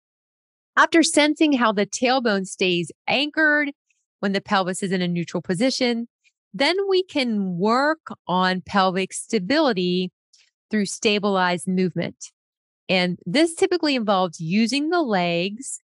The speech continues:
and our breath and our scoop in our center. Stabilized movement with the legs, it teaches you not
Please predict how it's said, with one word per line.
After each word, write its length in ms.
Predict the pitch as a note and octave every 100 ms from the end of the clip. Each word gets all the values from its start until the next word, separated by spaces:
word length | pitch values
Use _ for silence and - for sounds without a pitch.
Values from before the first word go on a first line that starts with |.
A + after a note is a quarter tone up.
| _
and 260 | F3+ F3 F3
our 160 | A#3 D#4
breath 400 | F#3+ E3+ F3 - -
and 120 | F#3+ G3+
our 120 | G#3+
scoop 380 | - F#3+ F3+ - _ -
in 100 | F3
our 140 | E3+
center. 480 | E3+ F#3+ F3 E3+ A3+ _ _ _ _ _ _ _ _ _ _
Stabilized 1500 | - - - C4 D#4+ G4+ G#4 G4+ D4+ A#3 A3+ G#3+ A3 G3 F#3+
movement 600 | G3 G3+ A#3+ A3+ F3+ F3+
with 160 | F3 F3+
the 120 | F#3+
legs, 680 | F#3 F#3+ F3 F3 E3 - - _ _
it 180 | G#3 -
teaches 500 | - G4+ - G4+ -
you 200 | A3+ A#3
not 380 | G3+ D3 G3+